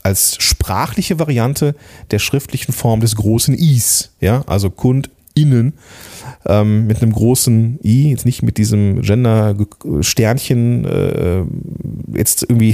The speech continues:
<laughs> dazwischen, sondern einfach Kundinnen gesagt haben. Ich fühlte mich nicht angesprochen. Und das ist doch genau das Problem mit diesem Mitgemeintsein. Ja, natürlich ist es so, dass man bei einem generischen Maskulinum die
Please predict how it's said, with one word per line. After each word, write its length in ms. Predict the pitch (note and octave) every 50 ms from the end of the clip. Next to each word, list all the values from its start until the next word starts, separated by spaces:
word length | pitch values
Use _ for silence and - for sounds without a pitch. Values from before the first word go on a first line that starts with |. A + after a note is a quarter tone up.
| -
<laughs> 40 | -
dazwischen, 520 | - A2 - - - - C#3 - - C3+ A#2+
sondern 220 | A#2+ A#2+ G#2+ -
einfach 340 | D2 - - - - - -
Kundinnen 440 | - C4 B3+ F#3+ F#2+ D2 B1+ C2 B1+
gesagt 300 | A#1 A#1+ - - - -
haben. 160 | - G#2+ - - - - - - - -
Ich 160 | - D#3+ - -
fühlte 300 | - G3 F#3 F3 F#3 F3
mich 100 | F3 F3
nicht 160 | F3 F3+ G3
angesprochen. 640 | F#3+ F#3 D#3+ C#3 - - - - - - - - _ _ _ - - - - - - -
Und 160 | A#2+ B2 -
das 100 | - -
ist 160 | A#3+ A3 -
doch 120 | G#3+ G3+ -
genau 340 | G#3+ F#3 F#3+ F3+ F3+ F#3+
das 180 | F#3+ F#3 F#3 -
Problem 480 | - - F3+ D#3+ D3 D3+ D#3+ E3+ E3+ D#3+
mit 160 | C#3 C#3 -
diesem 320 | C3 B2 B2+ B2 A#2+ B2 - - - _ _ -
Mitgemeintsein. 1400 | B2 B2 C3+ D3 D#3+ D#3+ - - - - - C3 B2 A#2 A#2 A#2 A2+ A2 A2 A2 G#2 - B2 A2 G#2 F#2 D2 -
Ja, 320 | - E2 F2+ F#2 F#2+ G#2+ B2+
natürlich 540 | C#3 D3+ D3+ - C4 C#4+ A#3+ D3 A#2 -
ist 140 | F2 G#2+ G#2+
es 160 | G#2+ G2+ -
so, 160 | G#2+ G2+ G#2+ G#2+
dass 180 | B2+ - -
man 140 | G#2+ G#2 G#2
bei 60 | G#2
einem 180 | G#2 G2 G2 F#2+
generischen 440 | G2+ G2 G2+ G2+ A2+ A2+ - - G#2
Maskulinum 560 | G2+ A2+ - - G#2+ G#2 A2+ C3 C#3 D#3 - - - - - - - -
die 300 | A2 G#2+ A2 A2 G#2